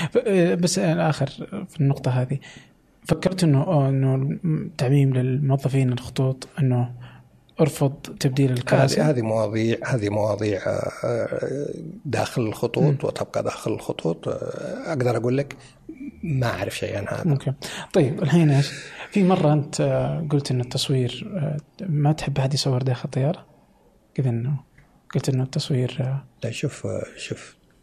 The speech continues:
Speaker 2: على فكرة، أنا عمري ما حطيت صورة أنا مصورها. ترى في كثير من ال-، على تويتر في ناس يقولون: "من سمح لك تصور كيف؟" ويجي نوع من، تعرف ال-، الجماعة،
Speaker 1: إيه.
Speaker 2: جماعة حماة الفضيلة على تويتر هذولا.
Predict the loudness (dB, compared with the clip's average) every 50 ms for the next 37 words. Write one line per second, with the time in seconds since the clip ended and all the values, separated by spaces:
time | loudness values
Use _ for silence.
0 | _ _ _ _ _ -2 0 0 2 2 0 0 0 0 0 0 0 0 0 2
1 | 2 0 0 0 -2 -2 -2 -2 -2 0 2 2 4 4 2 0 -2 -2 -2 -2
2 | -2 -2 0 0 -2 -2 -4 -6 -6 -4 -2 -2 -2 0 -2 -4 -4 -4 -2 0
3 | 0 2 2 2 0 0 0 0 0 0 0 0 0 0 -2 -2 -2 -4 -2 0
4 | -2 -2 0 0 0 2 2 0 0 0 -2 0 0 0 2 2 2 0 0 0
5 | 0 0 0 0 0 -2 -2 -4 -4 -6 -4 0 0 2 2 2 0 -2 -4 -4
6 | -4 -2 0 0 0 0 0 0 2 2 2 2 2 2 2 2 4 2 2 2
7 | 2 -2 0 2 2 2 2 0 -2 -2 -2 -2 -2 -2 -2 -4 -4 -4 -2 -2
8 | 0 0 0 -2 -4 -2 0 2 4 4 4 4 2 0 0 -2 -4 -8 -4 -2
9 | 0 0 0 -2 -2 -2 0 0 0 0 0 -2 -4 -2 -2 0 0 2 2 0
10 | 0 0 0 0 0 -2 -2 -2 -2 -2 0 0 0 0 0 0 0 0 0 0
11 | 0 0 -2 -6